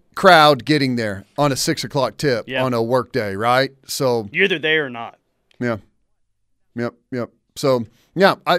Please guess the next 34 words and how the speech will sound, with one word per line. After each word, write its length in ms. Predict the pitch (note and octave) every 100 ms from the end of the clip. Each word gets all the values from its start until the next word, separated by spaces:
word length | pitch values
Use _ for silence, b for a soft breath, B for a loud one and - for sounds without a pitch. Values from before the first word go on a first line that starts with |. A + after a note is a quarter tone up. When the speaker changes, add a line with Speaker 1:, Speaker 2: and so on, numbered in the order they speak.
| F3
Speaker 1:
uh, 500 | A#2+ D#3 E3 E3 E3
hopefully 320 | E3 G#3+ D#4+ B3
there's 160 | B3+
a 40 | G#3+
good 140 | C4
crowd 300 | - A3+ A3+
there. 240 | D3+ G2 - _ -
Hopefully 280 | G3+ A#3 A3
there's 200 | G#3 F3
a 40 |
good 160 | F#3 E3
crowd 280 | F#3 F3 D3
there. 160 | A#2 b b b
My 240 | D3+ F#3+ A#3+
guess, 340 | G#3+ A3+ G3+ -
I 140 | F#3
don't 140 | G3+ F3+
know 180 | E3 -
anything 400 | F3 G3 F#3+ G3
about 260 | F#3 E3+ D3+
Missouri 420 | D3+ A#2+ D3 F3+
State, 400 | F3 C#3+ C3 C3 _ _ _ _ _ _ _ _
but 400 | D#3+ D3 C3+ - _ _ _ _ _ _ _ _ E3+
Oklahoma 840 | F#3 G3+ F3 G3 F#3+ F#3 F#3 F#3 - -
playing 260 | F3+ E3+ D3
good 180 | F3
basketball 800 | D#3+ F3+ F3+ G#3 G3+ G3+ A3 A3 _ _ _ _ _
at 160 | F3 F3
this 160 | G#3 -
point, 420 | G#3 A3 B3 A#3+ _ _ _ _
I 120 | D#3 E3
think 400 | - F#3+ F#3+ -
that 220 | E3+ -
they 280 | F3 F3+